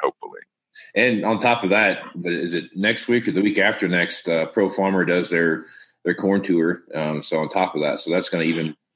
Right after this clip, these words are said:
Speaker 2: like, level some more, uh, make that even more solid across the board when you start looking at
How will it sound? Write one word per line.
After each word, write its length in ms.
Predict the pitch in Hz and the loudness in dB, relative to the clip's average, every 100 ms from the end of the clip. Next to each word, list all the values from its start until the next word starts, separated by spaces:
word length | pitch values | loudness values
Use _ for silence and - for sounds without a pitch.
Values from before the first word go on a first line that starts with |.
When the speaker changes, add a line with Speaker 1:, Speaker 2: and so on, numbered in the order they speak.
| - | -6
Speaker 2:
like, 180 | 82 - | -4 -2
level 260 | 95 95 85 | 0 0 -2
some 180 | - 90 | -4 0
more, 380 | 95 101 95 - _ _ - _ - - - - | 2 4 2 -2 _ _ -20 _ -14 -10 -8 -2
uh, 240 | 95 87 | 0 2
make 280 | 78 82 98 | 0 0 0
that 140 | 101 98 | 2 2
even 160 | 95 | 2
more 180 | 92 101 | 2 0
solid 360 | - 95 90 87 | 2 2 2 2
across 360 | - 90 87 | 0 0 -2
the 60 | - | -4
board 260 | 80 90 | -2 0
when 80 | 82 | 0
you 60 | 82 | -2
start 260 | - 87 | -2 -2
looking 240 | 82 85 82 | 0 -2 0
at 220 | 80 78 | 0 0